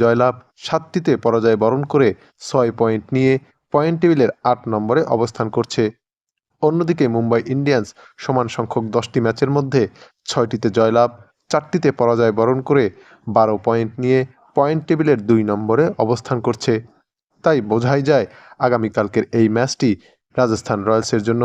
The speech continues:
হতে যাচ্ছে অস্তিত্ব রক্ষা করার ম্যাচ। শক্তি এবং সামর্থ্যের দিক বিবেচনা করলে উভয় দল প্রায় একই রকম,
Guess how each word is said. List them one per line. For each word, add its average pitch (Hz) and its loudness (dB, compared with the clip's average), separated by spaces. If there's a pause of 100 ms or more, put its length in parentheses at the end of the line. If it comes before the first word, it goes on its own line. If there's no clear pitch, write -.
হতে 127 -4
যাচ্ছে 147 0 (500)
অস্তিত্ব 160 -2 (180)
রক্ষা 127 -2
করার 120 0
ম্যাচ। 104 -2 (720)
শক্তি 196 0 (100)
এবং 120 0 (120)
সামর্থ্যের 131 -2
দিক 113 2
বিবেচনা 120 2 (100)
করলে 147 4 (460)
উভয় 117 2
দল 123 4 (340)
প্রায় 135 2 (260)
একই 127 2
রকম, 113 2